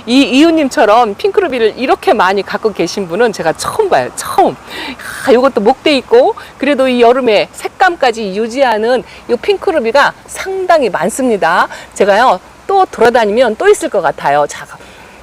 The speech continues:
잠깐 끊고서 한번 또 찾아볼게요. 신났습니다, 제가.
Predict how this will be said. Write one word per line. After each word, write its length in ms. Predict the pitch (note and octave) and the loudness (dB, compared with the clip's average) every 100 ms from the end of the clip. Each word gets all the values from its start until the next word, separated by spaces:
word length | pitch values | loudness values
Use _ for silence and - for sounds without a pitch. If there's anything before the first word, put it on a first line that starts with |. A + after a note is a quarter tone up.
| - | -12
잠깐 400 | - A3 D4+ B3+ | -2 0 2 0
끊고서 640 | G#4 G#4 F#4+ G#3+ G#3 C#4 - | 0 0 2 4 4 4 0
한번 360 | - F#4 F4 | -6 -2 -2
또 80 | B3 | -2
찾아볼게요. 960 | - E4 E4 - G3 B3 G#3 D#3 A#3 A4 - - - - - | -4 -2 -4 -4 -4 2 2 4 2 2 -4 -20 -20 -20 -18
신났습니다, 800 | - G4 G4 - A#3+ E3 D3+ D#3 | -6 0 0 0 -2 2 2 2
제가. 380 | F3 D3+ F3+ | 2 2 0